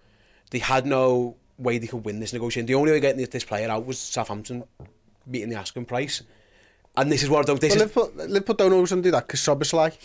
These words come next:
Speaker 2: is a perfect
Speaker 1: Well, that's a
Speaker 2: example.
Speaker 1: release clause. That
Speaker 2: Exactly.
Speaker 1: Yeah, yeah.
Speaker 2: You know what you wanna pay for him, you pay it.
Speaker 1: Yeah, yeah, yeah.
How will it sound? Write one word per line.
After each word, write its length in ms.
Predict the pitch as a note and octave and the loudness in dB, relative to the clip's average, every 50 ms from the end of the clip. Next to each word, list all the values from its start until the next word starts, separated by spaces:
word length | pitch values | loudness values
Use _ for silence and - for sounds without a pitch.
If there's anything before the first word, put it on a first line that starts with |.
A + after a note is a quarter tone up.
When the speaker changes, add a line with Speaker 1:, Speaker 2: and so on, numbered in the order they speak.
| - - - - | -20 -20 -8 -4
Speaker 2:
is 140 | C#3+ B2+ | -2 0
a 80 | C#3+ C#3 | 0 0
perfect 380 | - - C#3 B2+ - B2+ A#2+ A#2+ A2+ | 2 2 0 0 0 -2 -6 -4 0
Speaker 1:
Well, 100 | B2 F3+ | 2 4
that's 160 | F#3 F3+ - | 4 4 6
a 40 | - | 4
Speaker 2:
example. 20 | A#3 | 6
Speaker 1:
release 220 | G#3 F3 E3 - | 6 4 2 2
clause. 320 | - G3 G#3 A#3 B3+ A3+ - | 2 4 4 4 4 2 0
That 80 | - | 2
Speaker 2:
Exactly. 340 | G3+ F#3+ F#3+ G#3 - - - | 2 4 4 4 4 4 4
Speaker 1:
Yeah, 100 | C3+ C#3 C#3+ | 4 4 4
yeah. 140 | C#3+ D3 D3 - _ _ _ | 4 2 0 -6 _ _ _
Speaker 2:
You 100 | - C#3+ | -2 2
know 120 | C#3 D3+ F3 | 4 4 6
what 160 | F#3+ F#3 D#3+ | 6 6 4
you 100 | D#3 D3 | 4 4
wanna 160 | D3 C#3 B2+ | 4 4 2
pay 220 | - C3+ A#2 B2 | 2 2 0 0
for 180 | B2 - B2+ B2+ | 0 0 0 2
him, 80 | C3+ D3 | 2 0
you 60 | D3 | 0
pay 240 | - D3+ C#3+ E3 G3 | 0 0 0 0 0
it. 100 | F3+ - - | -2 -4 -2
Speaker 1:
Yeah, 200 | C#3 C#3+ D3+ D3+ | 0 2 2 4
yeah, 120 | C#3+ C3 | 4 4
yeah. 140 | B2+ B2+ A#2 | 4 2 0